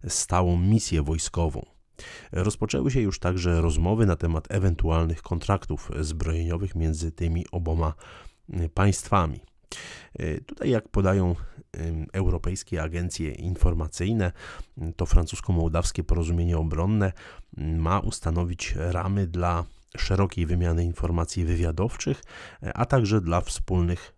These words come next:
szkoleń, jeśli chodzi o siły zbrojne Mołdawii i siły zbrojne Francji. E, tutaj francuskie Ministerstwo Obrony już poinformowało, że, e, do lata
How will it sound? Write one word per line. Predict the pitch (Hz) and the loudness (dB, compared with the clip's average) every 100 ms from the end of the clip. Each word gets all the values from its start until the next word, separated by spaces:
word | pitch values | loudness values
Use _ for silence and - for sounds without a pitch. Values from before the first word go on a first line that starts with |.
| _ | _
szkoleń, | - - 117 117 85 | -8 0 4 4 4
jeśli | 78 - | 0 -4
chodzi | 90 85 80 | -4 -2 -2
o | 78 | -4
siły | - 92 85 | -2 0 0
zbrojne | 78 82 82 82 80 - - - - - | -2 0 0 2 -2 -6 -20 -20 -20 -4
Mołdawii | 85 90 76 78 85 | 0 0 0 -2 -2
i | 85 | -6
siły | - 85 | -2 -2
zbrojne | 85 82 87 87 82 - - _ _ | -2 -2 -2 -2 -4 -6 -20 _ _
Francji. | - - 110 107 98 - - - - - - - - | -4 2 4 4 2 -2 -10 -16 -20 -18 -18 -18 -8
E, | - 85 80 | -2 -2 -2
tutaj | - - - | -4 -2 2
francuskie | 127 117 - 113 | 2 0 0 2
Ministerstwo | 107 104 110 104 98 | 2 2 0 0 0
Obrony | 87 90 98 92 | 2 2 4 4
już | 90 101 | 2 0
poinformowało, | - 87 85 - 85 82 90 120 110 | 2 2 2 0 0 0 2 2 2
że, | 87 90 90 - - - _ - | 2 0 0 -8 -20 -20 _ -4
e, | 82 85 | -2 0
do | 90 95 - | 2 2 2
lata | 101 101 107 113 92 78 | 2 4 4 2 -2 -4